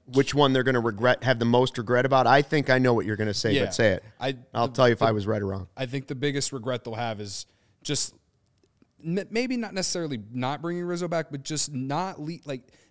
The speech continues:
Speaker 2: not leaving this in with, on good terms. Like, it, it
Speaker 1: Better
Speaker 2: just,
Speaker 1: terms than what
Speaker 2: better,
Speaker 1: you think
Speaker 2: yeah,
Speaker 1: they might be.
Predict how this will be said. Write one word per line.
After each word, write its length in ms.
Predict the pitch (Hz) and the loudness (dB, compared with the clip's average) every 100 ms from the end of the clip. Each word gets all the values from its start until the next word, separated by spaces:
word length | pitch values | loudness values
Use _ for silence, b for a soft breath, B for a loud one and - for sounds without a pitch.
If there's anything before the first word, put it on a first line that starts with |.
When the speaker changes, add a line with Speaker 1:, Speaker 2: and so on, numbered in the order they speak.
| _ | _
Speaker 2:
not 240 | 151 190 | -8 -6
leaving 280 | 185 180 170 | -6 -6 -6
this 400 | 156 139 - - - _ _ _ _ | -4 -4 -4 -6 -12 _ _ _ _
in 180 | 147 139 - | -6 -6 -6
with, 300 | 135 131 113 _ | -6 -6 -6 _
on 180 | 131 120 | -8 -4
good 220 | 123 110 | -6 -6
terms. 460 | - 110 92 - - - | -8 -8 -12 -14 -12 -6
Like, 180 | 131 160 | -6 -4
it, 40 | |
it 140 | 151 | -2
Speaker 1:
Better 200 | 131 127 | 4 6
Speaker 2:
just, 120 | 123 165 | 4 0
Speaker 1:
terms 260 | 113 101 | 0 0
than 100 | 107 | 0
what 120 | 107 | 0
Speaker 2:
better, 180 | 165 - | 2 2
Speaker 1:
you 60 | - | 2
think 140 | - | 2
Speaker 2:
yeah, 80 | 196 | 2
Speaker 1:
they 60 | 107 | 2
might 280 | 104 101 | 0 -2
be. 200 | 90 87 | -4 -8